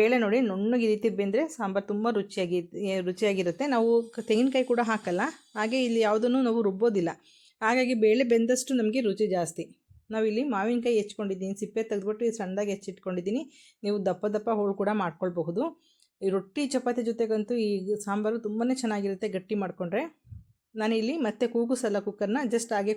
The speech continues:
ಕುದಿಯೋದಕ್ಕೆ ಇಡ್ತೀನಿ. ಒಂದು ಗೆಡ್ಡೆ ಈರುಳ್ಳಿ, ಮಾವಿನಕಾಯಿ ಅರ್ಧ, ಪಾ-,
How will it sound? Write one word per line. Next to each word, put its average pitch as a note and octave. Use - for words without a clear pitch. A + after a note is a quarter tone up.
ಕುದಿಯೋದಕ್ಕೆ G#3+
ಇಡ್ತೀನಿ. G#3+
ಒಂದು A#3+
ಗೆಡ್ಡೆ A3
ಈರುಳ್ಳಿ, G#3+
ಮಾವಿನಕಾಯಿ G#3
ಅರ್ಧ, E3
ಪಾ-, A3